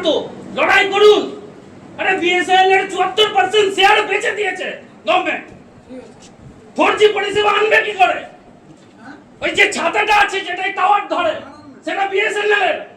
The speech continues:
অথচ ওই টাওয়ারের শর্ত হচ্ছে Jio-র লাইন যদি আগে আসে,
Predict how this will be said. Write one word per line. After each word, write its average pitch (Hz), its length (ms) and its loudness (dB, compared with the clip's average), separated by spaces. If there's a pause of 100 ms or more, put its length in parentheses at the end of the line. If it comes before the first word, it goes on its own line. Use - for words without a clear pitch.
(120)
অথচ 381 260 -6
ওই 392 280 0
টাওয়ারের 381 460 0
শর্ত 311 400 -10
হচ্ছে 359 340 -4 (360)
Jio-র 415 340 -2
লাইন 381 360 -2
যদি 359 180 -12
আগে 349 300 -6
আসে, 339 300 -4